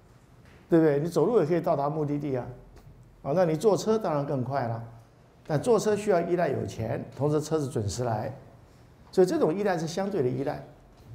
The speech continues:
有些伟大的人物从小出生在孤儿院，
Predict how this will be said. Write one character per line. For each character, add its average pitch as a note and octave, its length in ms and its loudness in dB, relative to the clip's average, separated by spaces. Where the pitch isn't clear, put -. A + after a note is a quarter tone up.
有 C3+ 120 2
些 E3+ 440 4
伟 B2+ 120 0
大 D#3 160 2
的 C3+ 80 2
人 B2+ 140 2
物 D3 240 0
从 D3 200 -4
小 A#2+ 140 -2
出 B2+ 180 -2
生 D#3 100 0
在 D#3 140 0
孤 D3+ 160 -2
儿 C#3+ 120 6
院， E3 200 0